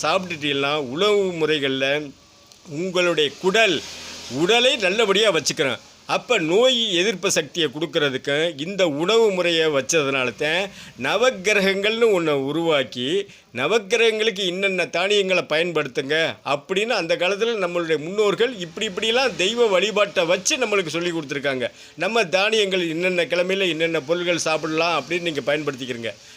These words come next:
இதுக்கு, இதையெல்லாம் தாண்டி இப்படி நீங்க சாப்பிடும்போது இந்த குடல் நல்லா பாருங்க, குடல் இந்த தண்ணி அடிக்கிறவங்க, இந்த மாதிரி உள்ளவங்களுக்கு, அதாவது இந்த மருந்து யார் யாருக்கு தூக்கம் அதிகமா வரலையோ,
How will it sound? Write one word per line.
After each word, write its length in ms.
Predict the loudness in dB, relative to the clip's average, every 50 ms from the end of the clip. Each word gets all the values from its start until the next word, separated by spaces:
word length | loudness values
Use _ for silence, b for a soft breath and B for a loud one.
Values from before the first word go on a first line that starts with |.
| B B B
இதுக்கு, 520 | -4 -2 -2 -2 -2 -2 0 0 0 2
இதையெல்லாம் 640 | 0 0 0 2 2 2 2 0 0 0 0 -2 -2
தாண்டி 540 | -2 0 0 0 0 0 0 0 -2 -2 -6 -10 _ -18 -16
இப்படி 340 | -16 -10 -8 -4 -2 -2 -2
நீங்க 200 | -2 -2 -2 0
சாப்பிடும்போது 1000 | 0 0 0 0 -2 -2 -4 -4 -2 0 0 0 2 2 2 2 2 0 -4 B B B B B B -8
இந்த 260 | -4 -2 0 0 0
குடல் 460 | 0 0 0 2 4 4 4 2 0
நல்லா 240 | -2 -2 0 0 0
பாருங்க, 480 | 0 0 -2 0 0 2 2 2 0 -2 -6 -8
குடல் 300 | -8 -4 0 2 2 2
இந்த 160 | 2 2 0 -2
தண்ணி 320 | 0 -2 -2 0 0 0
அடிக்கிறவங்க, 600 | 0 0 -2 0 0 0 0 0 0 0 0 0
இந்த 220 | -2 -4 -2 -2 0
மாதிரி 280 | 0 0 0 0 -2
உள்ளவங்களுக்கு, 840 | -2 -2 0 0 0 0 -2 -4 -4 -4 -2 -2 0 2 2 0 0 B B B B B B B -6
அதாவது 580 | -2 0 2 2 2 2 2 2 2 0 -2 -6 -12 -20 -20 -20 -12 -8
இந்த 260 | -8 -4 -2 -2 -2
மருந்து 540 | 0 0 2 2 2 0 0 0 0 0 0 -2
யார் 360 | -2 -2 0 2 2 2 2
யாருக்கு 540 | 2 2 2 4 4 2 2 0 -2 -2 -4 -2
தூக்கம் 360 | -2 -4 -4 0 0 0 0
அதிகமா 460 | 2 0 0 -2 -2 -2 0 0 0 0
வரலையோ, 640 | 2 0 0 0 -2 0 0 2 2 0 0